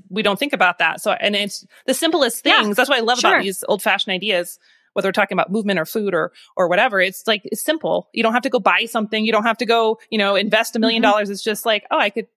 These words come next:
Speaker 2: Right.
Speaker 1: pick foods that are whole and chew a little bit more." And it's just those simple switches. Yeah.
Speaker 2: Right. You don't have to get the mouth exercise
Speaker 1: I
Speaker 2: or
Speaker 1: did
Speaker 2: that's
Speaker 1: see
Speaker 2: the new
Speaker 1: that.
Speaker 2: thing.
Speaker 1: Yeah.
Speaker 2: Like, we're really good
Speaker 1: <laughs>
Speaker 2: at, well, and
Speaker 1: Yeah.
Speaker 2: that's why. So that's emerged as, as where people are going like, "Oh, like,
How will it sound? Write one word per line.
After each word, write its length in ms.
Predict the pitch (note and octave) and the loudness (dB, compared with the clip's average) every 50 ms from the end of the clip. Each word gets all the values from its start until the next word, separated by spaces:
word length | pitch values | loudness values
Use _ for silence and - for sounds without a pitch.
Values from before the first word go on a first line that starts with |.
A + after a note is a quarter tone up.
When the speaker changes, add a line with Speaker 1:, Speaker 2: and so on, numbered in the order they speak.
| _ - | _ -6
Speaker 2:
Right. 220 | A#3 G#3 F#3 F#3+ | -6 -6 -6 -6
Speaker 1:
pick 180 | - A3 G#3+ - | -6 -8 -8 -8
foods 280 | - - B3 A#3+ G#3+ | -8 -8 -8 -6 -2
that 80 | A#3+ C4 | -2 -2
are 60 | C4+ B3+ | -2 0
whole 280 | C4+ D#4+ B3+ F#3 F3+ | 0 0 0 2 2
and 160 | F3 F3 F#3 | 0 0 -2
chew 260 | F#3 - - A#3+ A3 F#3+ | -4 -4 -4 -2 -2 0
a 20 | |
little 140 | F3 F3 F3 | 0 -2 -2
bit 120 | F3+ F3 | -2 0
more." 100 | F3+ F3+ | 0 0
And 100 | F3 F3 | 0 0
it's 80 | F3 - | -2 -4
just 140 | G3 F3 - | -6 -6 -4
those 160 | F#3+ F3 - | -4 -4 -4
simple 240 | - F#3+ - - E3 | -4 -4 -4 -6 -8
switches. 540 | - - D#3 - - - - - - - _ _ - | -8 -8 -6 -4 -4 -4 -4 -6 -10 -16 _ _ -8
Yeah. 180 | - - - - | -4 -4 -2 -2
Speaker 2:
Right. 200 | A#3+ A#3 G#3+ - _ _ _ _ _ _ _ | -2 -2 -2 -4 _ _ _ _ _ _ _
You 100 | C#4 C4 | -2 0
don't 60 | C4+ | 0
have 100 | C4+ C4 | 0 0
to 60 | - | 0
get 100 | A#3 C4+ | -2 -2
the 100 | - B3 | 0 0
mouth 260 | A#3 A#3 G#3+ A3 A#3 - | 2 2 2 2 0 -2
exercise 500 | - G#3+ - - - A#3 A3 - - A3+ | -6 -8 -6 -6 -6 -6 -6 -4 0 2
Speaker 1:
I 60 | G#3+ A#3 | 2 2
Speaker 2:
or 20 | |
Speaker 1:
did 180 | G3 B3 C4 B3+ | 4 4 4 2
Speaker 2:
that's 140 | G3+ G3+ - | 2 0 0
Speaker 1:
see 180 | - C#4 - | 0 0 2
Speaker 2:
the 100 | C4+ A#3+ | 2 2
new 60 | G#3 - | 2 2
Speaker 1:
that. 140 | - G3 | 2 0
Speaker 2:
thing. 180 | - G3+ F#3+ - | 0 0 -2 0
Speaker 1:
Yeah. 120 | - - A3 | 0 0 0
Speaker 2:
Like, 120 | - - - E4+ | 0 0 0 0
we're 260 | C4 C4+ C4+ C4 A#3+ | 2 2 2 2 4
really 240 | C4 C#4+ D4+ D#4 D4 | 2 2 4 2 2
good 160 | B3+ C#4+ C#4 | 2 2 2
Speaker 1:
<laughs> 160 | B3+ A#3+ - | 0 0 -2
Speaker 2:
at, 160 | - D#4+ - - - - - _ - - - C#4 - - _ _ _ _ _ _ _ _ - - - - _ _ _ _ _ _ - | -6 -8 -8 -12 -18 -20 -20 _ -18 -14 -14 -12 -14 -14 _ _ _ _ _ _ _ _ -10 -10 -10 -10 _ _ _ _ _ _ 2
well, 160 | D#4+ F#4+ F#4 | 4 4 4
and 100 | F4+ F4+ | 6 4
Speaker 1:
Yeah. 80 | F#4 | 4
Speaker 2:
that's 140 | F#4+ - - | 2 2 0
why. 240 | D4+ F4 F4+ G4 E4+ | 0 2 2 2 2
So 140 | - - D#4+ | 0 -2 0
that's 240 | D4 E4 F4 E4+ - | 0 0 0 0 0
emerged 560 | D#4+ D4 D4 E4 F4+ G4+ G4 F4 C4 A3 - - | 2 2 4 4 2 2 0 -2 -2 -4 -2 -2
as, 180 | C4 C4+ B3 A#3 A#3+ - - | -2 -2 -2 -4 -8 -6 -6
as 160 | C4+ A#3 B3 | -6 -6 -4
where 140 | A#3+ B3+ B3 | -4 -6 -6
people 240 | - - C4 C4 B3 | -6 -6 -8 -6 -6
are 60 | A3+ | -4
going 260 | B3+ B3+ B3+ B3 B3 | -4 -2 -2 -2 -2
like, 160 | A#3+ A#3 - - - | -4 -6 -8 -8 -4
"Oh, 420 | C#4 D4 D#4 D4 C4+ A#3+ A3+ G#3+ G#3+ | 0 2 2 2 2 0 -2 -4 -4
like, 260 | A3 A3 G3+ G3+ _ | -6 -6 -8 -8 _